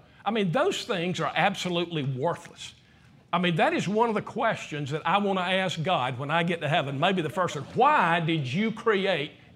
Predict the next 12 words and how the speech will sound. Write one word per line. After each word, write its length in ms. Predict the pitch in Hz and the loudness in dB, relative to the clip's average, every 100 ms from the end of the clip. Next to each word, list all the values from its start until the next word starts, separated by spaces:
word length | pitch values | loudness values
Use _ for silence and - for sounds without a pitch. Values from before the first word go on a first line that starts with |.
| 127 | -10
jellyfish? 800 | 120 160 190 143 - 123 - - - - - - - - - | -4 0 2 0 -4 -8 -8 -16 -20 -20 -20 -20 -20 -20 -6
What 360 | 196 269 226 131 | 0 0 0 0
good 380 | 202 226 220 220 | 4 6 4 2
are 220 | 208 202 147 | 2 2 2
they? 240 | 135 82 - - - - - | 0 -2 -12 -20 -20 -14 -2
They 200 | 185 226 | 0 2
are 180 | 196 | 0
despicable. 760 | 170 202 - - - 233 123 - - - - - - - | 0 -2 -4 -8 -4 -4 -4 -12 -20 -20 -20 -20 -16 -2
They 180 | 185 170 | 0 4
have 240 | 185 156 | 4 4
no 280 | 165 208 294 | 4 4 4
backbone. 840 | 254 247 226 160 151 147 226 - | 6 6 6 2 2 2 -2 -6